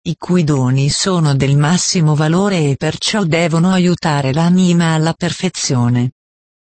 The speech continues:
Ora l'anima viene istruita secondo il piano divino, viene guidata in un sapere che per lei significa progresso spirituale, perché più l'anima sta nella conoscenza,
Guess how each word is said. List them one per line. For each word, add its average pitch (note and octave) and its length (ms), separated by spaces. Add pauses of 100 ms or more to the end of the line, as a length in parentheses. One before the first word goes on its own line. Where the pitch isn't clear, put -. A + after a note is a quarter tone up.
(100)
Ora F3 300
l'anima F3 560
viene D3 460
istruita E3+ 720
secondo D3 560
il C3+ 140
piano E3+ 420
divino, C#3+ 600 (320)
viene D3 500
guidata D3+ 500
in D3+ 260
un E3+ 140
sapere D#3+ 640
che F#3+ 240
per E3+ 180
lei D3+ 280
significa E3+ 800
progresso C#3 720
spirituale, D3 960 (420)
perché D#3+ 540
più G3 240
l'anima F3+ 560
sta D#3+ 400
nella D3 340
conoscenza, D3 960